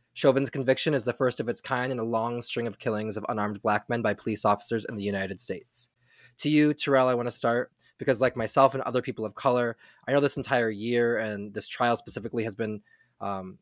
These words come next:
has brought about some difficult times and a lot of trauma. What are you feeling, and what do you think this means for racial,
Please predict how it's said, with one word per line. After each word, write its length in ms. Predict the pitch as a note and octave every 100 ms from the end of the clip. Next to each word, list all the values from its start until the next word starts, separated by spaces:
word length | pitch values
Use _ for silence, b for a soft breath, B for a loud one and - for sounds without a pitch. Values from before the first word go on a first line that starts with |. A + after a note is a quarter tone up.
| -
has 100 | B2+
brought 160 | C3+
about 180 | C#3 C3+
some 100 | C#3+
difficult 360 | B2+ - C3 G#2
times 280 | B2 A#2
and 80 | G#2+
a 60 | A2
lot 140 | A2
of 80 | A2
trauma. 400 | - A#2 G#2 F#2 -
What 200 | A2 C#3
are 120 | D#3
you 340 | A#2+ G#2+ B2+
feeling, 380 | A#2+ G#2+ G2 G2+
and 200 | G2 G2+
what 80 | A#2
do 60 |
you 60 | B2+
think 200 | B2 A#2
this 160 | A2+ -
means 180 | A2
for 140 | - A2
racial, 280 | G#2+ -